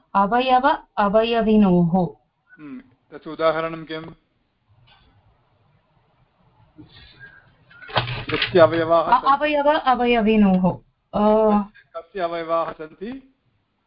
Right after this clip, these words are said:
Speaker 2: शरीरस्य।
Speaker 1: कस्यचित्, आ,
Speaker 2: शरीरस्य।
Speaker 1: शरीरस्य अवयवाः,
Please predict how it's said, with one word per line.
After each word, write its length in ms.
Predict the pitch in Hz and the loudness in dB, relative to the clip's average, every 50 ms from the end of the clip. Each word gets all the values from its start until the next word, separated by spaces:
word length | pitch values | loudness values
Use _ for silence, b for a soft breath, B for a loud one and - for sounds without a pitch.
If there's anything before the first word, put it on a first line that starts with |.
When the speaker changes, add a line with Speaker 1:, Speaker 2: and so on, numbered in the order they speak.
| _ - | _ -10
Speaker 2:
शरीरस्य। 320 | 175 180 180 190 254 247 | -8 -4 0 2 4 2
Speaker 1:
कस्यचित्, 540 | 240 - 285 294 285 294 294 294 285 - _ _ _ _ _ _ _ _ _ _ - | 2 2 2 2 2 2 0 -2 -2 -6 _ _ _ _ _ _ _ _ _ _ 0
आ, 240 | 220 214 208 175 175 | 2 2 2 2 0
Speaker 2:
शरीरस्य। 680 | 175 - _ _ _ _ _ _ _ _ - 175 175 | -6 -10 _ _ _ _ _ _ _ _ -12 -4 0
Speaker 1:
शरीरस्य 500 | 185 - - 285 302 294 302 294 - 294 | 2 2 2 2 2 2 0 0 0 0
अवयवाः, 720 | 285 254 226 233 233 233 220 214 202 196 190 190 185 196 | 0 0 2 2 2 2 2 2 0 0 -2 0 0 -2